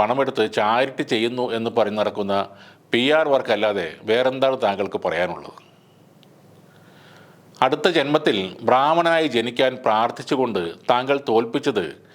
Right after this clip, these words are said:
കേരളത്തിൽ നിന്ന് സവർണ മേധാവിത്വം തുടച്ചു നീക്കാൻ പരിശ്രമിച്ച അയ്യങ്കാളി, നാരായണഗുരു തുടങ്ങിയ നവോത്ഥാന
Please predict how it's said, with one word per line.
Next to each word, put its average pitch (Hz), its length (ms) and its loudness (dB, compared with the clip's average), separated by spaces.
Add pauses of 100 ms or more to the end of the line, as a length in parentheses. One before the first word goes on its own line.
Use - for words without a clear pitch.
(420)
കേരളത്തിൽ 151 520 2
നിന്ന് 127 200 -2 (200)
സവർണ 139 340 2 (100)
മേധാവിത്വം 143 580 0 (100)
തുടച്ചു 123 340 -2
നീക്കാൻ 127 340 -2
പരിശ്രമിച്ച 113 480 -2 (600)
അയ്യങ്കാളി, 131 560 2 (380)
നാരായണഗുരു 135 680 0
തുടങ്ങിയ 101 340 -2 (160)
നവോത്ഥാന 131 500 0